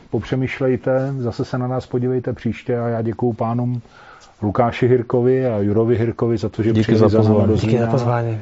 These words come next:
Speaker 3: bylo tady moc
Speaker 1: Doufám,
Speaker 3: fajn.
Speaker 1: že se nevidíme naposled, nebo
Speaker 3: Já
Speaker 1: jsem
Speaker 3: věřím.
Speaker 1: o tom přesvědčen, že se
Speaker 3: Mhm.
Speaker 1: nevidíme naposledy. Přijďte fakt se podívat, s-, ukázat s tou novou motorkou určitě.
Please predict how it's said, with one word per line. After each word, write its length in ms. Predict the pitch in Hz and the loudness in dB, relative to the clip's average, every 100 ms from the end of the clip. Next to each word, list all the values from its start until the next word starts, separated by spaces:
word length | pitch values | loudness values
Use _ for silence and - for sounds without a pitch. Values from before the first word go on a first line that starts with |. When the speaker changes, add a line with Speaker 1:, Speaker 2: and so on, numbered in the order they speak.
| - | -6
Speaker 3:
bylo 140 | 120 | -4
tady 160 | 117 123 | -2 -2
moc 120 | 120 | 2
Speaker 1:
Doufám, 220 | 113 117 | 4 4
Speaker 3:
fajn. 200 | 120 120 | 6 6
Speaker 1:
že 100 | 117 | 6
se 160 | 123 123 | 0 2
nevidíme 380 | 117 113 120 113 | 4 4 4 4
naposled, 580 | 92 104 98 117 107 110 | 2 0 0 0 0 0
nebo 180 | 104 | 2
Speaker 3:
Já 60 | 95 | 2
Speaker 1:
jsem 80 | 85 | 2
Speaker 3:
věřím. 220 | 110 107 | 2 2
Speaker 1:
o 60 | 98 | 4
tom 140 | 110 | 2
přesvědčen, 640 | - 98 110 101 110 110 107 | 2 0 0 0 0 0 0
že 100 | 127 | 0
se 140 | 113 | 2
Speaker 3:
Mhm. 80 | 101 | 2
Speaker 1:
nevidíme 320 | 104 101 104 | 2 0 0
naposledy. 640 | 104 101 107 - 110 110 135 - - - - - | -2 -4 -6 -4 -2 -2 -4 -8 -18 -18 -16 -16
Přijďte 340 | - 101 92 101 | -2 -2 2 0
fakt 200 | 104 95 | 0 0
se 120 | 117 | -2
podívat, 420 | 101 101 104 95 | 0 2 2 0
s-, 360 | - 120 - - | -4 -4 -4 -4
ukázat 440 | 156 107 101 101 | -2 0 0 -2
s 60 | - | 0
tou 120 | 104 | 0
novou 160 | 104 98 | 2 2
motorkou 560 | 87 98 92 110 104 | 0 -2 -2 -2 -2
určitě. 380 | 101 - 98 104 | -4 -6 -4 -2